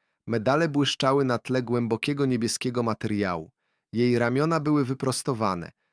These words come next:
spojrzenie nieugięte. Nie przyszła tu, żeby zabawiać, nie przyszła, by kogokolwiek uspokajać. Pułkownik Mosley stał z boku, z założonymi rękami, czuwając z troską.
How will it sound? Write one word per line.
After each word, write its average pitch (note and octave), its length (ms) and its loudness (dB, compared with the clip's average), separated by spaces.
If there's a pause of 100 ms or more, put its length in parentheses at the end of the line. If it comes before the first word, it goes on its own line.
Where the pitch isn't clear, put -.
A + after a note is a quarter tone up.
(100)
spojrzenie C3+ 640 0
nieugięte. B2 840 -2 (420)
Nie B2+ 180 0
przyszła F3+ 500 -2
tu, D#3+ 160 -4
żeby C#3 240 0
zabawiać, A2 720 -2 (340)
nie B2+ 180 2
przyszła, E3+ 500 0
by C3 140 0
kogokolwiek C3 680 0
uspokajać. - 760 -8 (400)
Pułkownik D#3 600 -2
Mosley C#3+ 520 2
stał C3 340 0
z G#2+ 100 -2
boku, G#2+ 420 -2 (340)
z G2 80 -8
założonymi A#2+ 840 2
rękami, A2 600 -2
czuwając G#2+ 540 0
z - 100 -6
troską. - 420 -2